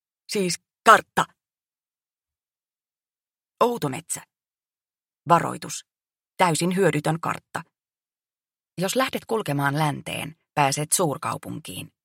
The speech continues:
kertoo tienviitta. Itään päin kuljettaessa löytyy pupukylä, kauniita niittymaisemia sekä metsää.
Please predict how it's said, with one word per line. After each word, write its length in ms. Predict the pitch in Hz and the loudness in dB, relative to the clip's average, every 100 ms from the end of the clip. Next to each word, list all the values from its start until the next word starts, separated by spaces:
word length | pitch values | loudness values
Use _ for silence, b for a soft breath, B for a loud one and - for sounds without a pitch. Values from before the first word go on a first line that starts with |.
| _ | _
kertoo 340 | 143 131 143 143 | -4 0 -2 -2
tienviitta. 640 | 123 - 156 - _ - - _ _ _ _ _ _ _ _ _ _ - | -6 -8 -12 -14 _ -14 -14 _ _ _ _ _ _ _ _ _ _ -6
Itään 340 | 165 170 151 - | 0 2 2 0
päin 200 | 143 143 | -2 0
kuljettaessa 800 | 175 165 156 147 143 147 - - | 0 0 0 0 0 2 2 4
löytyy 320 | 165 160 127 123 | 2 0 -4 -4
pupukylä, 520 | 202 214 196 185 170 165 B B B - | -2 0 -2 0 0 0 B B B 0
kauniita 420 | 214 196 147 147 | 2 2 0 0
niittymaisemia 880 | 202 226 196 180 175 165 156 151 151 b b b _ | -2 -2 -2 0 0 0 0 0 -2 b b b _
sekä 220 | - 156 135 | -4 -2 -2
metsää. 540 | 135 - - 151 | -4 -2 -2 -2